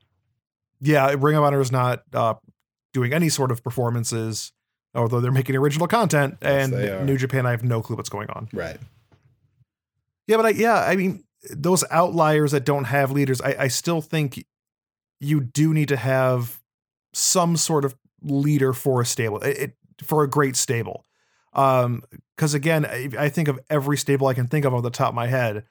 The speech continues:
Speaker 1: New Day and the Elite are the only real ones that don't have some sort of leadership within them.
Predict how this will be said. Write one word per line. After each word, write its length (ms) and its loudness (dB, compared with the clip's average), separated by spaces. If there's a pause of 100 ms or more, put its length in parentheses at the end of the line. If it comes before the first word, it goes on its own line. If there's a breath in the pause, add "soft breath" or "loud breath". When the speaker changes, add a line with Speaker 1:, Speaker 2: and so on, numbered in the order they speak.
(220)
Speaker 1:
New 180 2
Day 140 2
and 100 2
the 40 2
Elite 240 0
are 40 -6
the 140 -6 (100)
only 320 0
real 340 -2
ones 220 0
that 160 -4
don't 260 -2
have 220 0
some 220 -2
sort 260 0
of 300 -4 (260)
leadership 640 -2
within 320 -6
them. 280 -14